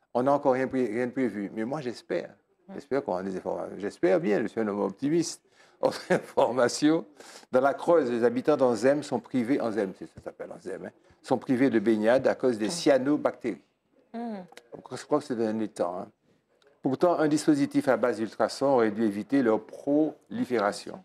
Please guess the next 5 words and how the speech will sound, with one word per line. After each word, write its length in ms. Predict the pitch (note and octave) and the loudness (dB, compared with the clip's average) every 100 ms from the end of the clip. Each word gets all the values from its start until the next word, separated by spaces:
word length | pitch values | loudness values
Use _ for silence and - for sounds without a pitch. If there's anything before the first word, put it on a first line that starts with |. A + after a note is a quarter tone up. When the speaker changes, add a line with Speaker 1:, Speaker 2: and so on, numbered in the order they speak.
| _ _ _ _ _ _ _ | _ _ _ _ _ _ _
Speaker 1:
Alors, 320 | G#2+ G#2 - - | -6 -4 -6 -4
comment 280 | C#3+ D3+ F3+ | -2 2 2
imaginer 460 | E3+ D#3 C3 C3 | 4 4 0 0
un 160 | B2 A#2+ | 0 0
instant, 560 | A#2+ - - F#2+ D#2 | -2 -4 -6 -8 -8